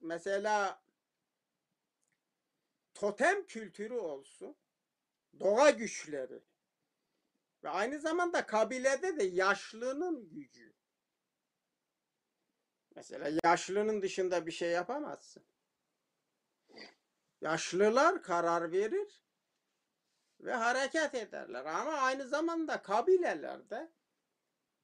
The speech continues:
yani bir mülk de var. Şimdi ben şu ana kadar bir mülk sisteminin, mülk sisteminin koruyucusunu, bekçisini anlatıyorum. Kabilede de mülk var.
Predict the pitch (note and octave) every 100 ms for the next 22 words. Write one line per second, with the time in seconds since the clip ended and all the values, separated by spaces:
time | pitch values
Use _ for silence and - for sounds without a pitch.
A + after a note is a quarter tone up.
0 | _ _ _ _ - C3+ F3+ E3 G#3+ D#3
1 | D3+ G#3 F#4 - - A#2+ A2+ G#2+ - -
2 | - _ _ _ _ _ _ _ _ _
3 | _ _ _ _ _ _ _ _ - F3
4 | F3+ E3 E3 A3 A3 - _ - - A#3
5 | A3 G3 G3+ F#3+ G#3 A3 D#4+ B3 B3 B3
6 | A#3 A#3+ F4+ - - G#3+ G3+ - - G3+
7 | F#3+ G3 A3 D4 F#4+ D#4+ _ _ _ _
8 | _ _ _ - A3+ G#3 A3 - - F3+
9 | G3+ D4+ - F#3+ G#3 A3+ G#3+ A#3+ - D4
10 | B3 F3+ F3 - F#3+ A#3+ C#4+ B3+ F3 C#3
11 | C#3 - - - _ _ _ _ _ _
12 | _ _ _ _ _ _ - D3+ F#3 F#3
13 | G#3 A3+ A#3+ B3 F#4+ F4+ F#3+ D#3+ D3+ -
14 | - - - _